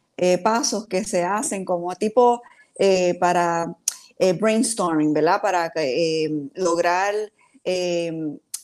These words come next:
organizar un poco esas ideas hacia, eh, qué están pensando en comenzar en, en el negocio, en emprender,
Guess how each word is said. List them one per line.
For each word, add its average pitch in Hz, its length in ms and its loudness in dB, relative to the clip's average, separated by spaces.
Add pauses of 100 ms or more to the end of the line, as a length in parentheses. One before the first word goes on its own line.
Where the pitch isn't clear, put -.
(2000)
organizar 190 640 0
un 226 140 -6
poco 220 320 0
esas 226 260 -4
ideas 208 720 -2 (320)
hacia, 170 800 -2 (140)
eh, 156 460 -2
qué 196 200 4
están 208 420 -4
pensando 196 960 -2 (360)
en 175 500 -4
comenzar 180 800 2
en, 175 340 -4
en 170 320 -6
el 175 160 -2
negocio, 214 640 0
en 156 120 0
emprender, 180 600 0